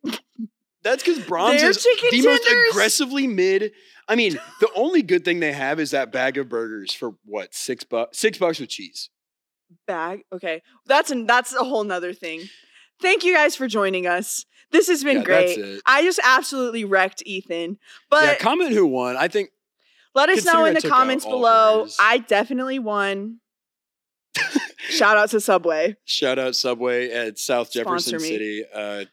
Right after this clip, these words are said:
Speaker 2: thank you guys for watching. Uh, take a look at our other, uh, podcasts, especially the ones where we're doing other drafts.
Speaker 1: You're
Speaker 2: Uh, you'll have a good time. We were rolling, uh,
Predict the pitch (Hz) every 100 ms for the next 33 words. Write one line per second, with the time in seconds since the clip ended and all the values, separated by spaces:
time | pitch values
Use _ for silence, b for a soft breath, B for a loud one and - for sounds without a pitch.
0 | _ 147 147 143 135 - 123 117 117 120
1 | 113 110 _ _ _ 123 113 _ - 160
2 | 156 156 143 139 - 143 156 151 151 _
3 | _ _ _ _ 135 131 120 147 147 143
4 | 160 147 147 - 127 - 131 - 123 117
5 | 117 117 110 107 104 95 87 101 101 98
6 | - - 165 170 151 113 120 113 117 110
7 | 110 98 107 104 104 104 104 98 104 101
8 | 101 95 101 _ _ _ _ - 113 98